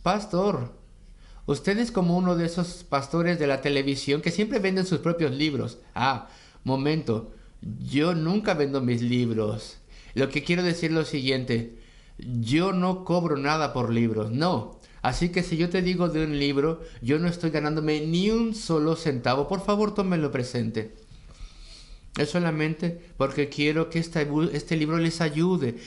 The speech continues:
les ministre, les dé aliento y guía bíblica. Pero este libro, Pasos para la Guía,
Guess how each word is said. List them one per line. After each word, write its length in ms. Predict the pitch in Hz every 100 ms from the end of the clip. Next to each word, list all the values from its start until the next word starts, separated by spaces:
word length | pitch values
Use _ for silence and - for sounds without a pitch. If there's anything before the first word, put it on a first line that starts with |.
| -
les 200 | 147 151
ministre, 640 | 165 170 196 220 214 127 117 -
les 200 | 127 147
dé 140 | 175 196
aliento 800 | 190 175 170 170 185 180 147 131
y 100 | 131
guía 320 | 127 160 151
bíblica. 600 | 127 139 139 123 127 127
Pero 160 | 156 185
este 180 | -
libro, 300 | 202 175 165
Pasos 260 | 151 139 151
para 220 | - 131
la 140 | 127 123
Guía, 560 | 123 123 127 165 -